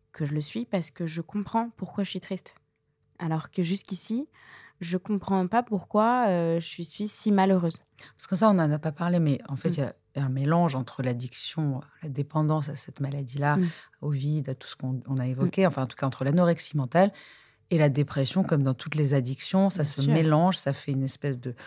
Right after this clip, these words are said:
Speaker 2: de brouillard nébuleux où on sait plus, euh, l'œuf ou la poule, hein. Est-ce
Speaker 1: Ben
Speaker 2: que je suis
Speaker 1: ouais, c'est ça.
Speaker 2: dépressive, donc je suis comme ça, ou est-ce que je suis
Speaker 1: Ouais.
Speaker 2: comme ça ?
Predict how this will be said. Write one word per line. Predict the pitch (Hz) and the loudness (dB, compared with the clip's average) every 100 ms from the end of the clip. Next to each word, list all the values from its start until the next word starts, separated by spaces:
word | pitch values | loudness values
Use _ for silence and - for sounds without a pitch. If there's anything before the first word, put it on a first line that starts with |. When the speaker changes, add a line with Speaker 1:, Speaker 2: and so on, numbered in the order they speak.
| - - - | -20 -16 -8
Speaker 2:
de | |
brouillard | 135 143 175 170 165 | -4 0 4 6 6
nébuleux | 165 165 147 156 175 | 6 4 2 2 4
où | 190 165 | 6 4
on | 151 | 0
sait | - | -2
plus, | 147 - 185 190 - 135 | -8 -2 2 2 0 -2
euh, | 135 131 123 127 123 - | 0 2 0 0 -2 -2
l'œuf | 139 156 - | 2 0 0
ou | |
la | 143 | -4
poule, | 143 - 135 | -4 -6 -8
hein. | - - | -6 0
Est-ce | 196 | 4
Speaker 1:
Ben | 165 | 4
Speaker 2:
que | |
je | 175 | 6
suis | 190 | 6
Speaker 1:
ouais, | |
c'est | 165 | 4
ça. | 151 | 2
Speaker 2:
dépressive, | 165 208 165 151 123 | 2 2 2 -4 -2
donc | 151 147 | -2 0
je | 123 135 127 | 0 -2 -2
suis | - 147 | -4 -4
comme | 139 | -2
ça, | 135 165 185 | 2 4 4
ou | 165 | 0
est-ce | - | -2
que | |
je | 214 | 0
suis | 175 | 0
Speaker 1:
Ouais. | |
Speaker 2:
comme | 143 | 0
ça ? | 143 | -4